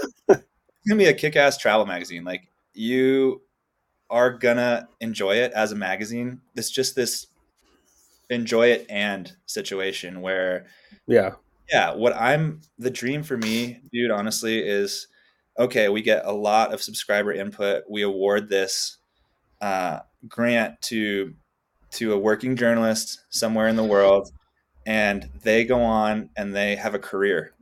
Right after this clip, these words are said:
Speaker 1: You know, they go on and they write for The Guardian. They go on and they write for the New York Times. They don't need to come back to Ori,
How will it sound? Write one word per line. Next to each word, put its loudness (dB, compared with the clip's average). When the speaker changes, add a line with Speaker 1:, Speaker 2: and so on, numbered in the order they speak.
Speaker 1:
You -10
know, -4
they 2
go 2
on 2
and -4
they -2
write 0
for -4
The -6
Guardian. 0
They -4
go 0
on 0
and -6
they -4
write -2
for -14
the -6
New -8
York -4
Times. -6
They 4
don't 4
need 2
to -4
come -4
back 2
to -12
Ori, -2